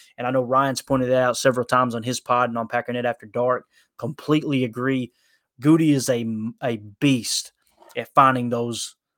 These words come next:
those deal players in free agency that can kinda step in and be role players. It's been, it's been, it really more than role players, in my opinion. Up next, you've got corner, uh,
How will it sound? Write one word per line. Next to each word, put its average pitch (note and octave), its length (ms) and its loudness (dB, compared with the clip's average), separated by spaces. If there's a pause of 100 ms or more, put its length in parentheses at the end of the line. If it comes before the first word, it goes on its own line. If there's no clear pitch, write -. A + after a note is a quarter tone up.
(140)
those C3 300 4
deal C#3+ 300 4
players C3+ 520 0
in A#2 100 -4
free B2 220 -4
agency A#2+ 400 -4
that G#2+ 160 -12
can A2+ 120 -12
kinda A2+ 220 -6
step B2 320 -2
in A#2+ 120 -4
and A2+ 100 -6
be A2+ 100 -8
role A2+ 300 -2
players. A2 380 -8
It's A#2 160 -10
been, A2+ 320 -6 (120)
it's B2+ 140 -10
been, A#2+ 200 -4
it D3+ 200 -4
really D#3+ 240 6
more C3+ 300 2
than B2 160 -4
role A2 200 -6
players, A2 380 -8
in A2+ 80 -6
my A2 160 -6
opinion. A2 400 -10 (480)
Up C3+ 100 -2
next, E3 220 2
you've F3+ 100 -2
got D#3 200 2
corner, D#3+ 500 0 (540)
uh, A#2 400 4